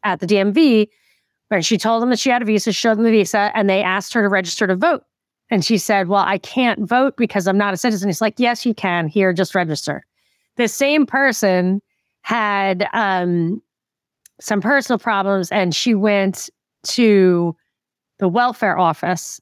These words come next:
and they told her, "Just don't tell anybody you have a visa, and you can get food stamps and everything. If they think you're illegal, you can get all this stuff. But if you actually have a visa, you can't get any of that stuff."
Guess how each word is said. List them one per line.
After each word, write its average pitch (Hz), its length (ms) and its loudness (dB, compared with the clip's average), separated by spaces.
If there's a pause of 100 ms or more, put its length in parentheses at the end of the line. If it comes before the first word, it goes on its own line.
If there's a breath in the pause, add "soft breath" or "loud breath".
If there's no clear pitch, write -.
and 196 180 2
they 190 140 2
told 233 340 0
her, 208 320 4
"Just 196 300 -2
don't 240 260 0
tell 247 220 0
anybody 202 380 0
you 190 100 2
have 180 200 -2
a 180 100 0
visa, 208 580 2 (440)
and 208 180 0
you 196 100 2
can 202 180 0
get 254 240 -2
food 339 220 2
stamps 156 320 -4
and 185 60 0
everything. 151 420 -8
If 226 80 -2
they 202 120 2
think 302 260 2
you're 294 120 4
illegal, 294 380 4
you 185 180 4
can 202 140 0
get 240 140 2
all 226 140 2
this 220 160 -2
stuff. 214 320 -2
But 190 120 0
if 170 120 -2
you 240 80 2
actually 233 340 -2
have 226 140 0
a 226 60 0
visa, 233 300 0
you 180 80 -2
can't 196 220 -4
get 262 140 2
any 190 160 2
of 165 40 2
that 151 160 -2
stuff." - 280 -4